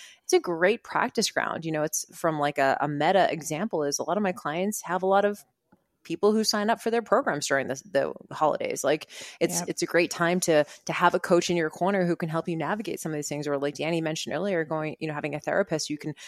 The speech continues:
Speaker 1: walk through these things with. It's, like, tangible examples of you getting to practice. And I truly believe that these are the moments where, you know, we talk on this podcast a lot about honest communication and authenticity and, uh, you know, all these things. It's like, this is the time you get to practice.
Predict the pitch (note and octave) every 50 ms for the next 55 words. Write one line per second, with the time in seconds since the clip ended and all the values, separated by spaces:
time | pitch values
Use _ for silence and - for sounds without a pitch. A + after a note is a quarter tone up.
0 | - - - _ - E3 E3 E3+ - - - - F3 F#3+ G#3+ G3+ F3 - - -
1 | E3+ G3+ A3+ G3 E3 D#3 D#3 D#3 - D3 - - D3 B2 - - - - D#3 D#3
2 | F3+ F#3 F#3+ - F#3+ G3+ G3+ F#3+ E3 - F3+ A#3+ C4+ - F#3 F3 D#3 E3 D#3+ -
3 | - - - - - - _ E3+ F#3 A3 A#3 F#3+ G#3 G#3+ A3 A3 G#3+ - G3+ -
4 | - G3+ F#3+ B3 - - F#3+ - F#3+ - - C4 C4+ - - - C#4+ C#4+ D4 C#4
5 | G#3+ A3 A3 B3 B3+ A3 - F#3+ - - - - G#3+ A3+ B3 A#3 - C#4+ B3 A3
6 | F#3 F3 D#3+ D#3+ F3+ G3+ A3+ A#3+ - - - E3 E3 E3 E3 D#3+ - - E3+ F3
7 | E3 D3+ C#3+ E3 F3 - - E3+ F3+ - - F#3+ F3 E3 - - - - D#3+ -
8 | - C#3+ D3+ - - D#3+ D#3 D3+ D#3 C#3+ C#3+ - - - - - - - - D#3
9 | D#3+ E3+ E3+ - - G#3 G#3 G#3+ - - C4+ C4+ B3+ G#3+ - - F#3+ F3 E3 D#3+
10 | D3+ C3+ B2+ C#3 D3 - - - - _ - A2 E3 - A3 A3+ A3 - - C4
11 | C#4+ - - A#3+ G3+ G3+ F#3 F3 E3+ D#3 D3 D3+ - - - - - _ - D3
12 | C#3 A#2 A2 A2 A#2 B2+ D#3+ D#3 - - E3+ F#3+ G3+ A3 A3 F#3+ - - G#3+ A3
13 | A3 G3+ F3+ - - F3 - _ - F3+ G3+ - B3+ A#3+ - A#3 G#3 - - A3
14 | A#3 A#3 A3+ G#3+ F#3+ - - - - G3 A#3 D4 - - - - - - - -
15 | -